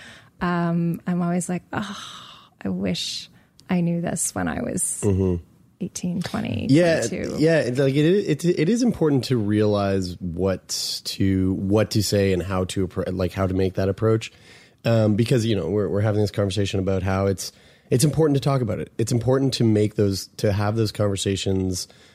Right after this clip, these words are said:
Speaker 2: when you can. Um, but, like, coming from your, your mom's side of things, <clears throat> the re-, you know, the big reason why your mom and you never had those conversations is because your mom, and I don't think that, that this is unique to her. I think this is pretty universal.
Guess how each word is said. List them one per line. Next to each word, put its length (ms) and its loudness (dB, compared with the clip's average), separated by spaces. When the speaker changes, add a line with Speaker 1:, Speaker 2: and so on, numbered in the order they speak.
Speaker 2:
when 280 6
you 100 6
can. 600 0
Um, 360 4
but, 200 2
like, 160 4
coming 220 4
from 180 2
your, 220 2
your 100 2
mom's 380 2
side 180 0
of 100 -6
things, 420 -2
<clears throat> 40 -10
the 380 4
re-, 180 4
you 140 2
know, 140 2
the 80 -2
big 180 2
reason 240 4
why 220 2
your 180 0
mom 560 0
and 140 6
you 100 6
never 260 4
had 240 2
those 160 2
conversations 800 0
is 260 2
because 800 2
your 240 2
mom, 840 2
and 200 4
I 80 4
don't 180 2
think 120 -4
that, 220 -6
that 200 0
this 160 -2
is 160 0
unique 380 2
to 120 -2
her. 300 -2
I 80 0
think 160 0
this 160 0
is 80 -2
pretty 520 0
universal. 840 0